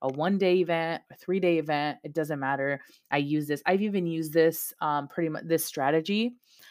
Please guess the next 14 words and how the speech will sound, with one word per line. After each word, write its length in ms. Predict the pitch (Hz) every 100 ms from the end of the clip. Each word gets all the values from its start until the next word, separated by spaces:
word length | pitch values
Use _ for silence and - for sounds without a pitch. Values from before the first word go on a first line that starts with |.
| - - -
in 320 | 175 156 151 -
a 440 | 160 147 143 135 -
six-month 640 | - - 180 - 165 156
coaching 320 | - 160 156 147
program 480 | 143 131 131 127 131
that 140 | 143
I 120 | 135 135
did 220 | 139 135
a 60 | 135
couple 240 | - 143
years 240 | 135 131 139
back, 260 | 135 127 -
and 140 | 151
it 300 | 151 151 131